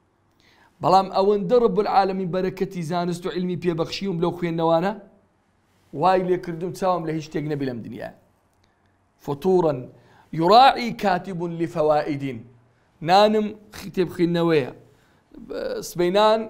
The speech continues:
کتێب خوێندنەوە بە، بە کتێب خوێندنەوە نانی دەخۆم، نانی خۆم دەکەم، نانی ناخۆم. لە جیاتی نانی بانیە کتێب دانێم بە خوێنمەوە.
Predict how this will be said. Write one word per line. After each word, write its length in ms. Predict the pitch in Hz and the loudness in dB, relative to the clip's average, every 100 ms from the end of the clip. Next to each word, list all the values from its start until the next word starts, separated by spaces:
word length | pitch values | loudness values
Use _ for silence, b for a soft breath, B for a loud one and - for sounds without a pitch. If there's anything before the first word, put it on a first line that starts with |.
| - | -14
کتێب 240 | - 190 185 | -4 -2 -2
خوێندنەوە 440 | 180 180 180 196 196 B B _ 143 143 | -4 -2 2 2 0 B B _ -6 -2
بە، 100 | 180 185 185 185 190 | 0 -2 -4 -8 -4
بە 60 | 175 | -6
کتێب 220 | 175 196 - | -4 -6 -6
خوێندنەوە 600 | - 185 185 190 208 247 208 139 - - - _ _ 139 156 | -4 -4 -2 -2 0 0 0 -2 -8 -20 -20 _ _ -10 -4
نانی 320 | 160 151 143 139 | -2 -2 -2 -6
دەخۆم، 240 | 127 135 127 123 135 160 | -8 -10 -10 -10 -10 -4
نانی 200 | 160 156 - | -4 -4 -8
خۆم 140 | 165 151 | -6 -6
دەکەم، 220 | 147 143 175 | -6 -6 -4
نانی 180 | 185 208 | -2 0
ناخۆم. 320 | 220 - 151 - b b - | 0 -2 -10 -14 b b -6
لە 60 | 151 | -4
جیاتی 300 | 147 262 262 214 | -2 -4 -4 -4
نانی 160 | 202 196 | -4 -4
بانیە 240 | 196 202 226 | -4 -4 -10
کتێب 220 | - 254 170 | -6 -4 -2
دانێم 300 | 160 135 135 127 | -2 -2 -6 -10
بە 40 | - | -10
خوێنمەوە. 400 | 135 123 117 | -8 -8 -10